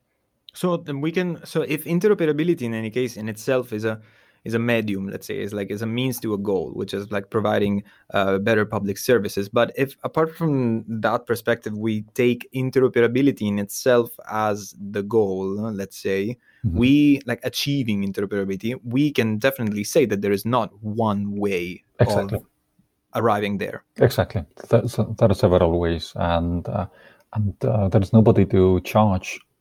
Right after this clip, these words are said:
Speaker 2: what, which one is good, uh, good or bad. Uh, or, or what kind of benefits. It's very much depending on the, um, kind of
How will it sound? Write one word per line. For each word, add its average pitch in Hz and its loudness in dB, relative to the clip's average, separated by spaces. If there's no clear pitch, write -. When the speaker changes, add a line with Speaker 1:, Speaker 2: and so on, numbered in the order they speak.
Speaker 2:
what, 120 -4
which 110 2
one 90 4
is 87 -6
good, 113 4
uh, 98 4
good 107 4
or 87 2
bad. 110 0
Uh, 87 2
or, 90 4
or 92 2
what 87 2
kind 92 4
of 85 -4
benefits. 98 2
It's - -6
very 104 8
much 95 2
depending 92 4
on 87 2
the, 85 2
um, 85 0
kind 87 -2
of - -4